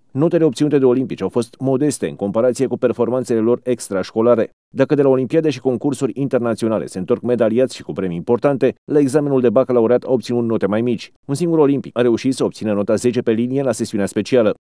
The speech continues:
În județul Dâmbovița, două elevi au participat la examenul de bacalaureat pentru olimpici. Este vorba de două sportive, membre ale C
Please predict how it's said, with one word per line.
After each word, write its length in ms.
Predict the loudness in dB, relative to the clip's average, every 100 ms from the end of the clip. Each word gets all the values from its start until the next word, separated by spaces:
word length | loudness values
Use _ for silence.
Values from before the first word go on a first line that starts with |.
| _ -4
În 60 | -2
județul 360 | 2 0 2
Dâmbovița, 500 | 0 0 -2 -4 -4
două 220 | 0 2
elevi 220 | 4 4 4
au 80 |
participat 480 | 2 0 -2 -2 2
la 80 | 2
examenul 420 | 2 0 0 0
de 80 | 0
bacalaureat 560 | 2 2 4 4 4 2
pentru 220 | -4 -2
olimpici. 480 | 0 0 -2 -4 -8
Este 240 | -4 -2 0
vorba 240 | 0 2
de 120 | 0
două 200 | 2 0
sportive, 480 | 2 0 0 0 -2
membre 400 | -2 -2 0 0
ale 180 | 0 -2
C 80 | 0